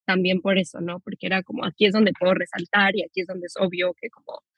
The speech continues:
soy diferente y como, como que creo, o sea, creo que había doble intención. Era una parte como, obviamente, como que no puede ser que no haya una mujer, pero otra parte, qué padre ser la única. Y creo que conforme he avanzado en mi carrera,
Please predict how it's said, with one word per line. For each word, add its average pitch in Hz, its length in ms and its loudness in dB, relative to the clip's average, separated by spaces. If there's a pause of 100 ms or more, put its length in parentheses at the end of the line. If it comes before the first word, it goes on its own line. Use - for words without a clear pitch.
(560)
soy 247 240 4
diferente 196 1000 2
y - 140 -10
como, 170 680 -6 (380)
como 226 240 8
que 226 260 6 (300)
creo, 254 200 6
o 247 60 0
sea, 247 140 0
creo 262 160 2
que 277 60 2
había 269 240 4
doble 226 260 -2
intención. 180 440 -8
Era 190 220 -8
una 226 220 0
parte 226 320 -2
como, 180 220 -6
obviamente, 196 460 0
como 175 220 -6
que 180 80 -8
no 180 140 -4
puede 190 180 2
ser 175 140 -2
que 190 80 -6
no 185 80 0
haya 185 80 0
una 185 120 -2
mujer, 170 300 -2
pero 185 160 0
otra 180 200 -2
parte, - 280 -8 (260)
qué 185 100 -4
padre 190 280 -2
ser - 160 -10
la 180 140 -2
única. 180 480 -2 (580)
Y 214 120 0
creo 233 120 6
que 262 140 4
conforme 190 440 -2
he - 20 2
avanzado 214 420 -2
en 214 80 -2
mi 190 100 -4
carrera, 190 680 -2